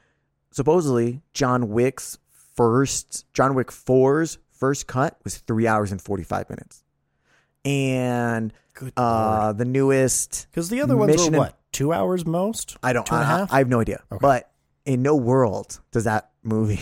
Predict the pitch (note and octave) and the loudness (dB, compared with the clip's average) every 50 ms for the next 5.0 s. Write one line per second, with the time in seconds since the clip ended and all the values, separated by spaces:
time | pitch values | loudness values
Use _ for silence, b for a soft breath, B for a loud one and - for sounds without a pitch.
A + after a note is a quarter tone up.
0 | - - - - - - - C#3 B2+ A2+ G#2+ - - D#3 C3 A2+ A2+ G#2+ - F3 | -10 -18 -12 -10 -8 -6 -4 -2 -2 -2 -4 -2 -2 -2 0 0 -2 -2 -2 -2
1 | G#3 D#3 C#3 - - C3 D3 D3+ D#3 D3+ C#3+ D#3 C#3 B2+ C3 C3 B2+ C3 - B2+ | 0 -2 -2 -2 0 2 2 2 4 4 6 6 6 6 4 4 2 0 2 2
2 | B2+ B2 A#2 A#2+ A2+ A2+ A2+ A#2 A2 G2+ - - b b b b b b b b | 2 2 2 2 2 2 2 0 -2 -2 -4 -8 b b b b b b b b
3 | - G2+ D2 - - _ _ - D#3+ E3+ E3 F3+ F3+ F#3+ F#3 E3 F3 E3+ - F3+ | -8 -8 -8 -8 -14 _ _ 2 4 6 6 6 4 2 0 0 0 0 0 0
4 | F3+ - - E3 E3 D3+ - D#3+ D#3 D3 D3 D3+ E3 - - G2+ F#2 - _ | -2 0 2 0 0 2 2 0 0 2 0 -2 -2 -2 -2 -4 -4 -6 _